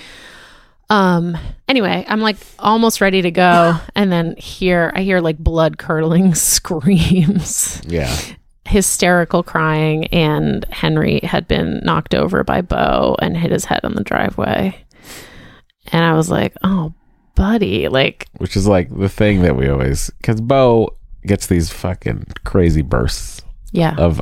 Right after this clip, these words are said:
Speaker 2: "I'm gonna be a puppy and play."
Speaker 1: Like, once every
Speaker 2: Oh, I would say three or four times a week. He makes
Speaker 1: Yeah.
Speaker 2: it, and then he's just bounds, like, he bounds up and down the driveway
Speaker 1: Yeah.
Speaker 2: at a, at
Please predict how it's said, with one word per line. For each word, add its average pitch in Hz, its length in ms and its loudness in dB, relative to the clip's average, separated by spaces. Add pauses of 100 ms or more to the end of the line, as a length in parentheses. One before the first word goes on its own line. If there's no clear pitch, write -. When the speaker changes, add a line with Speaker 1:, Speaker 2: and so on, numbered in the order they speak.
(120)
Speaker 2:
"I'm 80 180 2
gonna 78 200 2
be 69 120 0
a 64 60 2
puppy 64 400 -2
and 64 100 -4
play." 69 400 -2
Speaker 1:
Like, 294 160 -4
once - 800 0
every 175 680 2
Speaker 2:
Oh, 262 80 4 (200)
I 151 140 2
would 208 160 -2
say 120 180 4
three 123 320 0
or 120 40 4
four 107 160 2
times 87 240 0
a 76 40 -6
week. 78 280 -6 (200)
He 101 160 -6
makes 90 180 -2
Speaker 1:
Yeah. 180 280 2
Speaker 2:
it, 185 60 -2
and 95 100 2
then 92 80 2
he's 85 240 0
just 82 240 -4
bounds, 92 720 0
like, 82 220 -6
he 104 80 -2
bounds 104 680 -6
up - 260 -4
and 62 160 -10
down 95 360 0
the 71 60 -10
driveway 87 600 0
Speaker 1:
Yeah. 170 300 2
Speaker 2:
at - 80 2
a, 82 180 -2
at 82 200 0